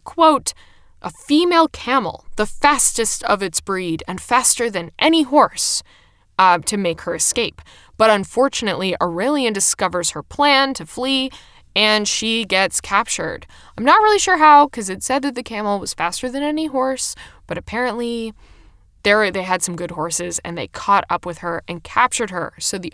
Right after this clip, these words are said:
army's been defeated, rebellion has been squashed, and Zenobia and her son, but most importantly Zenobia,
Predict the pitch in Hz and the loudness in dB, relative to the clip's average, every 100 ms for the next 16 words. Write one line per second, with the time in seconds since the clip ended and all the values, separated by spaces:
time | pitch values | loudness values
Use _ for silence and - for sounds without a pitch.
0 | _ 311 311 302 247 247 240 - 208 196 | _ 2 4 2 0 -4 -6 -8 -6 -4
1 | 196 196 - - - - 175 247 269 262 | -4 -6 -12 -20 -12 -8 2 4 4 2
2 | 233 208 214 - - 185 180 185 - - | 0 -4 -4 -4 2 4 4 2 -4 -8
3 | - - _ _ - 185 185 180 180 175 | -16 -20 _ _ -4 0 0 -2 -4 -4
4 | 190 202 220 233 226 226 220 - _ _ | -2 -2 0 2 4 4 0 -8 _ _
5 | _ 415 302 277 156 120 185 - 175 - | _ 0 0 -2 -2 -6 -8 -6 -6 -8
6 | - - 190 190 - 170 - 175 220 214 | -14 -8 -6 -6 -6 -8 -10 -8 -6 -4
7 | 254 220 170 165 160 202 | -4 -4 -6 -6 -6 -6